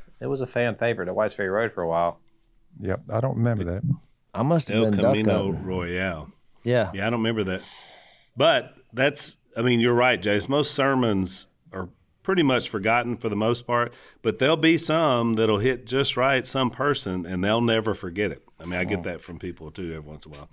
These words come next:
Speaker 4: which
Speaker 3: Yeah.
Speaker 4: is humbling when it happens.
Speaker 2: I think that's why God has given some the,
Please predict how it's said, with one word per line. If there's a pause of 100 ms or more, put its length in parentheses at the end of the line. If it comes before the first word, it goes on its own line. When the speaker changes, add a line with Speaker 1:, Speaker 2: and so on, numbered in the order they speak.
(320)
Speaker 4:
which
Speaker 3:
Yeah.
Speaker 4:
is
humbling (440)
when
it
happens.
Speaker 2:
I
think
that's
why
God
has
given
some (520)
the,